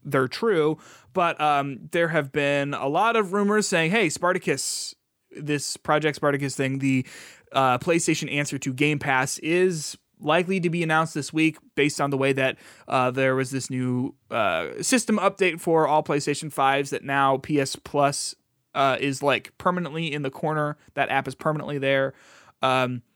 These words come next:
as well as some other reporting, uh, by, like, Bloomberg and, and things like that. And, uh, this article from, uh, Video Game Chron-, Video Games Chronicle, uh, PlayStation tipped for busy week of announcements by Andy Robinson.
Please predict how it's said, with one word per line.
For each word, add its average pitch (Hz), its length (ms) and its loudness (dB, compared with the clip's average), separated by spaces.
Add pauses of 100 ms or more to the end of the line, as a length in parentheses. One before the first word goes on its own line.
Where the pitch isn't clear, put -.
(180)
as 139 120 -2
well 135 280 4
as 127 100 -2
some 135 160 -6
other 131 240 -2
reporting, 127 640 -2 (500)
uh, 127 200 2
by, 131 160 2
like, 127 200 -2
Bloomberg 165 420 2
and, 139 100 0
and 135 140 -4
things 131 180 -4
like 127 220 -4
that. 160 320 2 (920)
And, 226 340 2
uh, 220 180 4
this 214 160 0
article 220 340 2
from, 185 640 0
uh, 147 200 4
Video 170 180 2
Game 165 160 0
Chron-, 175 320 0
Video 175 180 0
Games 165 220 0
Chronicle, 165 560 0 (580)
uh, 135 540 4
PlayStation 196 580 0
tipped 202 300 0
for 180 240 0
busy 247 400 2
week 202 340 0
of 170 160 2
announcements 165 460 0
by 139 220 2
Andy 143 320 -2
Robinson. 151 840 0